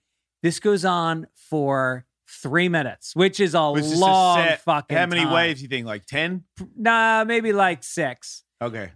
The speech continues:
Speaker 1: And so, and, and I am becoming, f-, because each time we go down, we're going down.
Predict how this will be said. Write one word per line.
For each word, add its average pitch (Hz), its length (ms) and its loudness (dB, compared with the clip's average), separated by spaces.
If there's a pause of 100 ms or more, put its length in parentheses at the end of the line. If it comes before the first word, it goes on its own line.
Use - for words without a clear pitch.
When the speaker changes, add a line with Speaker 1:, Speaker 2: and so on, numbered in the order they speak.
Speaker 1:
And 180 180 0
so, 196 580 0 (100)
and, 190 260 0
and 185 140 4
I 208 240 4
am 233 220 0
becoming, 175 720 -4
f-, - 320 -18
because 190 400 -2
each 240 220 -4
time 240 180 2
we 202 100 0
go 175 120 2
down, 156 260 0
we're 135 120 -6
going 120 340 -4
down. 123 480 -4